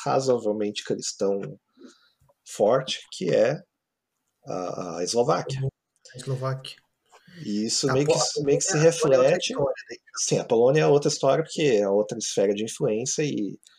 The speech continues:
Speaker 1: eles, eles, vamos dizer assim: é o povo mais católico do mundo, certo?
Speaker 2: Sim.
Speaker 1: Isso é, é os, é os que levaram o catolicismo na risca, né? Basicamente.
Speaker 2: Não, mas é,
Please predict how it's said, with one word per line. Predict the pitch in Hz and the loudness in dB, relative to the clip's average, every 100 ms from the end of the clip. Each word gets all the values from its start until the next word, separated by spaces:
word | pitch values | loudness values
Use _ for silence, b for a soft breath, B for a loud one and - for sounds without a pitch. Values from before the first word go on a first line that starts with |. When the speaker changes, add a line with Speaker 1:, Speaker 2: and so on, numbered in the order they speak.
| b b - | b b -10
Speaker 1:
eles, | 92 92 - 104 | -8 -8 -8 -6
eles, | 92 98 | -6 -6
vamos | 101 95 | -6 -4
dizer | 104 | -2
assim: | 104 - 110 104 101 | -2 -4 -6 -6 -6
é | 98 | -8
o | |
povo | - 123 120 | -2 -2 -2
mais | 123 139 - | -2 -2 -2
católico | 160 151 113 120 135 | -6 -2 0 0 -4
do | 131 | -6
mundo, | 107 92 82 - _ _ | -4 -6 -10 -16 _ _
certo? | - 95 87 - | -8 -4 -4 -6
Speaker 2:
Sim. | - _ | -18 _
Speaker 1:
Isso | - - 117 | -8 -4 0
é, | 107 90 - _ B B B B - | 0 0 -8 _ B B B B -6
é | |
os, | 98 - - | -4 -4 -6
é | |
os | 107 - | -8 -6
que | 117 | -4
levaram | 107 101 104 110 117 | 0 0 0 0 0
o | 117 131 131 | -2 -8 -12
catolicismo | - 101 104 95 - 104 113 117 | -10 -6 -4 -4 -4 -6 -6 -6
na | 117 | -4
risca, | 113 104 123 - - 127 _ _ _ | -4 -4 -4 -6 -6 -8 _ _ _
né? | - 82 - _ _ _ _ - | -10 -10 -14 _ _ _ _ -18
Basicamente. | - 87 - 98 92 95 117 127 | -10 -10 -8 -8 -6 -6 -6 -6
Speaker 2:
Não, | 127 | -4
mas | 135 135 | -4 -6
é, | - | -6